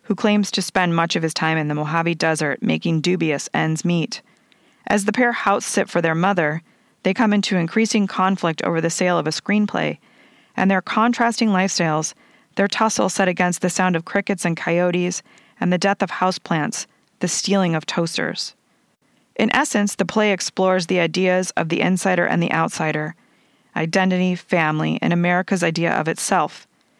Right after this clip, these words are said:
examining the point at which the new West of civilized suburban America meets the wild and uncontained Old West. And so it seems fitting to be sitting in a desert city with Shepard this evening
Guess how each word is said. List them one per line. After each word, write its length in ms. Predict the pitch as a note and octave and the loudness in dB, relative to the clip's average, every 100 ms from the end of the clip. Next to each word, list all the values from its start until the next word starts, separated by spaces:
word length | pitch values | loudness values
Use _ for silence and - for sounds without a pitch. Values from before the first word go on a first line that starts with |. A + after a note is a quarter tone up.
| _ _ | _ _
examining 560 | - F3+ G#3 G#3 G#3+ G3+ | -4 0 2 2 2 0
the 80 | F#3 | 0
point 280 | - G3+ | 0 2
at 140 | G#3 F#3+ | 2 0
which 340 | D#3+ E3 - - _ _ - | 0 -2 -4 -10 _ _ -2
the 80 | F#3 | 2
new 200 | G3+ G#3 | 2 2
West 340 | F#3 F#3 - - | 2 0 -4 -4
of 140 | E3 | -4
civilized 580 | - F#3+ F#3 F3 F3+ - | -2 0 2 2 0 -2
suburban 500 | - F3 F3 E3+ F3+ | -4 0 0 2 2
America 640 | F3 F3+ E3+ - D#3+ E3+ - _ _ _ | 2 2 0 0 -2 -2 -8 _ _ _
meets 240 | F#3 F3 | -2 0
the 100 | - | 0
wild 520 | F3 E3+ E3+ E3 E3+ - | 2 2 4 2 0 -2
and 180 | E3 - | -2 0
uncontained 720 | F3+ F#3+ F#3+ F3+ - E3 D#3+ - | 0 0 0 0 0 0 -2 0
Old 280 | F3 G3+ F3+ | 0 0 0
West. 440 | D#3 D3 - - - _ _ _ _ _ | -4 -4 -10 -12 -16 _ _ _ _ _
And 160 | F#3 G3 | -2 0
so 200 | - G#3 | 2 2
it 120 | - | 0
seems 280 | - F#3 - | 0 0 -2
fitting 360 | - G3 F3 E3 | -2 0 0 0
to 100 | D#3+ | -2
be 100 | E3 | -2
sitting 360 | - F#3+ F3+ | 0 0 2
in 60 | E3 | 0
a 80 | D#3 | 0
desert 420 | F3+ F#3 F#3+ - | 0 2 0 -2
city 300 | - F3+ E3 | -2 0 0
with 180 | D#3 - | -2 -2
Shepard 380 | F3+ F3 E3+ | -2 0 -2
this 200 | D#3+ D#3+ | -2 -2
evening 360 | E3+ E3 D#3 | -2 -2 -2